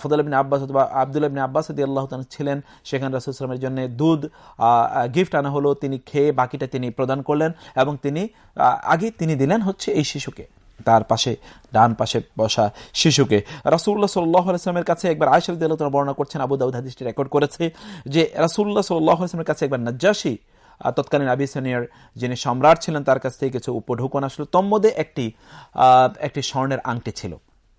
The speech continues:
আরও কিছু জিনিস ছিল সেখানে। রাসূলুল্লাহ সাল্লাল্লাহু আলাইহি ওয়াসাল্লাম তখন একটি, আ, একটি লাঠি নিয়ে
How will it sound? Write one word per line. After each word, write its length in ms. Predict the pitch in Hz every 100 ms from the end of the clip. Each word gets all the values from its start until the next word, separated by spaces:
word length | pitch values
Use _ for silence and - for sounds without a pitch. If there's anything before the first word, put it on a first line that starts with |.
| _
আরও 300 | - 190 240
কিছু 240 | 240 226 185
জিনিস 280 | 160 160
ছিল 240 | - 160 160
সেখানে। 380 | - 151 165 180 - 190 -
রাসূলুল্লাহ 500 | 147 151 180 170 165
সাল্লাল্লাহু 160 | 151
আলাইহি 80 | 139
ওয়াসাল্লাম 580 | 139 147 139 139 131 113
তখন 0 | - - _ -
একটি, 500 | 147 - - 135 135 - -
আ, 320 | - 120 123 - 78 - 156 -
একটি 280 | 160 151 135 143
লাঠি 460 | 139 185 - 190 180 -
নিয়ে 400 | 143 170 156 143